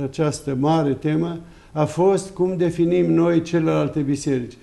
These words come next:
Într-adevăr, în textul inițial, în proiectul inițial, se, era, exista expresia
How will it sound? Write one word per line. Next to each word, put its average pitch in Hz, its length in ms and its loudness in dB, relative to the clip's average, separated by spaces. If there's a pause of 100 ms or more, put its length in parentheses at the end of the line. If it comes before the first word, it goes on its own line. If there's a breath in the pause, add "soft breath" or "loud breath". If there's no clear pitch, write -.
(120)
Într-adevăr, 170 600 2
în 147 140 2
textul 170 420 0
inițial, 151 580 4
în 135 80 0
proiectul 156 440 0
inițial, 156 540 0 (360 loud breath)
se, 165 560 0
era, 165 360 4
exista 151 420 -2
expresia 170 760 0